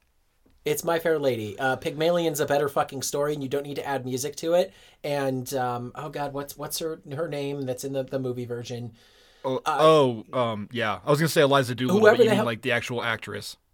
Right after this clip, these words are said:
Speaker 1: Yeah, the, uh, Audrey Hepburn. Audrey Hepburn's
Speaker 2: Thank
Speaker 1: better
Speaker 2: you.
Speaker 1: in every other movie she's in. So, yeah.
Speaker 2: Yeah. Okay. Okay.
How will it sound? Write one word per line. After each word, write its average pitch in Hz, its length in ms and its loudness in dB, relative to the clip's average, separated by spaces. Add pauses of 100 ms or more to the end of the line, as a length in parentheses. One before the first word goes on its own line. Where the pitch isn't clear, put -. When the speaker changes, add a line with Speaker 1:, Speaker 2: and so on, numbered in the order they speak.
(560)
Speaker 1:
Yeah, 175 280 6
the, 175 160 2
uh, 170 180 0
Audrey 190 260 4
Hepburn. 156 360 0
Audrey 185 220 2
Hepburn's 196 280 0
Speaker 2:
Thank 131 180 4
Speaker 1:
better 151 120 0
Speaker 2:
you. 135 60 -2
Speaker 1:
in - 120 -20
every 139 300 2
other 131 180 4
movie 123 220 0
she's 117 200 -4
in. 101 240 -8 (160)
So, 110 520 -4 (560)
yeah. 120 140 -2
Speaker 2:
Yeah. 113 180 -2 (640)
Okay. 160 180 0 (340)
Okay. 156 200 -8